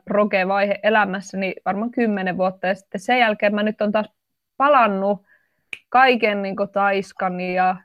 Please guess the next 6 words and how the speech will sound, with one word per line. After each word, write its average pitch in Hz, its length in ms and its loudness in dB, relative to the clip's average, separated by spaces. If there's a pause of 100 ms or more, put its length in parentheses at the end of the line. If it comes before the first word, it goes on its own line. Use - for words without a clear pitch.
Virverostin 185 920 -2
ja, 185 260 -2 (480)
ää, 190 480 4 (260)
Meiju 208 400 2
Suvaksen 208 960 -2
ja 196 420 -2